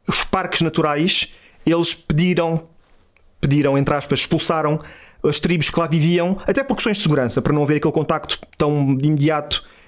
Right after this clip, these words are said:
com, com pessoas ou com o gado. Eh, portanto, puseram essas pessoas em redor dos, de, dos parques, dos parques nacionais. Eh,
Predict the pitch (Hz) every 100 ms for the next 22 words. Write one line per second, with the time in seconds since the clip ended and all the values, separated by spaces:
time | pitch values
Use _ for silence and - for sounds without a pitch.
0 | _ - 147 147 147 139 151 - 170 165
1 | 147 135 165 151 156 151 180 - _ _
2 | _ _ _ _ _ _ 160 151 156 151
3 | 165 151 - - 156 175 175 - - 196
4 | 190 - - - 180 - - 185 180 180
5 | 180 180 185 190 - _ _ _ - 165
6 | 160 165 160 165 202 147 - - - _
7 | _ 143 - 156 - 156 170 143 127 -
8 | - _ - 151